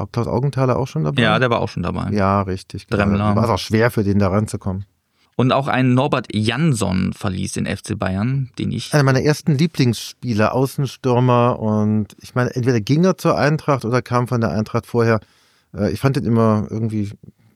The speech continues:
Speaker 1: gut, aber der war dann sehr schnell weg.
Speaker 2: Ja, und auch ein Joachim Behnfeldt.
Speaker 1: Der sagt mir gar nichts,
Speaker 2: Ja.
Speaker 1: <laughs> wenn ich ehrlich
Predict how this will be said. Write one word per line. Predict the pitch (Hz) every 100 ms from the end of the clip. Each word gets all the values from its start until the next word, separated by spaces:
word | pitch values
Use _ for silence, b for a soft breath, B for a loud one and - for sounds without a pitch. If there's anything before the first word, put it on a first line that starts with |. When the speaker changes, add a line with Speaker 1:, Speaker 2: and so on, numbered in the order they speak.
| _ _
Speaker 1:
gut, | 135 143 135 - - -
aber | 113 110
der | 101 -
war | 113
dann | 107 104
sehr | 107
schnell | - 110
weg. | 90 85 - - _ _
Speaker 2:
Ja, | 117
und | 92 107
auch | 101
ein | - 101
Joachim | 104 - - 113 104 _
Behnfeldt. | 110 98 - - 90 - - _ _ _ _ - -
Speaker 1:
Der | 87 95
sagt | 110 -
mir | 110
gar | 87 80
nichts, | 85 - -
Speaker 2:
Ja. | - -
Speaker 1:
<laughs> | 165
wenn | 180
ich | -
ehrlich | 147 165 147